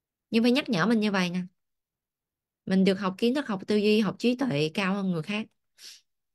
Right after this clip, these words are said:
Mình có tư duy triệu phú, mình được học, mình được đọc rồi. Mà bây giờ mình bỏ cuộc,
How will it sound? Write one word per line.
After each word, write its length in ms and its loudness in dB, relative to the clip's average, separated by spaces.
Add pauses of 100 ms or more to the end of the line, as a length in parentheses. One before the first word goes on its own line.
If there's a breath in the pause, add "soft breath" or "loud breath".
(920)
Mình 180 -2
có 100 2
tư 140 4
duy 220 8
triệu 140 4
phú, 220 2
mình 160 4
được 180 2
học, 180 -4
mình 80 -4
được 120 -4
đọc 220 -2
rồi. 220 0 (1700)
Mà 120 0
bây 100 4
giờ 80 6
mình 160 2
bỏ 200 2
cuộc, 240 2